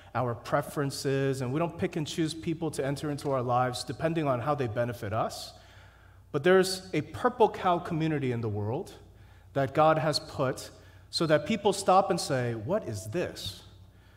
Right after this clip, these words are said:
You see, there's embrace all over the world, in the world, but there's a special kind of embrace in the church that should make people stop and wonder, "What in the world is this?" And he says that's gospel embrace. A kind of embrace that is not partial,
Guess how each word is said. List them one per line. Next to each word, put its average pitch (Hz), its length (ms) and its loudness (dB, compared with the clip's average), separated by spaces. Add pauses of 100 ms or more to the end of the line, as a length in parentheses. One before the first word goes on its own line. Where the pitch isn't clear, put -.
(420)
You 151 60 -6
see, 190 140 4
there's 185 260 8
embrace 196 420 8
all 190 180 8
over 170 120 2
the 147 100 2
world, 135 520 0 (500)
in 202 160 2
the 170 100 2
world, 117 520 -2 (380)
but 143 100 -2
there's 151 160 0
a 147 40 -2
special 220 380 0
kind 190 180 6
of 165 80 2
embrace 143 360 2
in 135 60 -4
the 120 80 -4
church 214 400 0
that 143 120 -2
should 147 160 -4
make 147 140 0
people 147 200 -6
stop 180 480 2
and 131 160 0
wonder, 139 340 2
"What 143 260 -2
in 139 100 -4
the 123 80 -2
world 113 260 -4
is 156 120 -10
this?" - 440 -8 (680)
And 131 80 -4
he 165 80 -2
says 180 220 -2
that's 160 240 0
gospel 151 680 -2
embrace. 107 640 -8 (440)
A 131 60 -4
kind 214 200 6
of 214 80 4
embrace 143 480 2
that 139 260 -2
is 147 140 -2
not 160 220 2
partial, 190 580 2